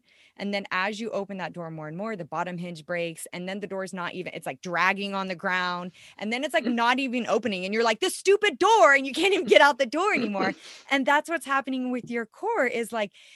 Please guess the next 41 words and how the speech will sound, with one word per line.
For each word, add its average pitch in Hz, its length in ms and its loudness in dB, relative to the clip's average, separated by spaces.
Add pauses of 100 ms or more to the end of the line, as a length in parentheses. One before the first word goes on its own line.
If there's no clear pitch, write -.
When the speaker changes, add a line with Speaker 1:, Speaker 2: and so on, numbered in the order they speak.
(140)
Speaker 1:
your 269 200 -8
lifts 254 560 -2
will 214 120 -6
start 190 320 -4
being 180 240 -6
bad. 151 360 -4
Your 208 200 -6 (100)
pain 254 340 -6
in 208 180 -8
your 190 200 -6 (120)
back 247 300 0
will 220 100 -4
start 208 280 -4
being 170 200 -8
bad. 143 260 -4 (340)
You'll 233 180 -4
have 233 260 -2
issues 220 540 -6
with, 196 260 -6
like, 180 320 -6 (120)
even 202 320 -10
the 190 80 -6
front 202 500 -10
just - 280 -12
feeling 190 500 -8
like 160 340 -6 (540)
you're 190 300 -4
falling 202 520 -4
forward 190 440 -6
even 185 340 -8
more 214 260 -6
so 208 200 -4
with 175 160 -6
the 180 60 -6
posture. 170 440 -8
So 185 220 -10
it's 185 160 -12
really 240 320 -6
important 208 400 -10
to 190 100 -6
fix, - 640 -8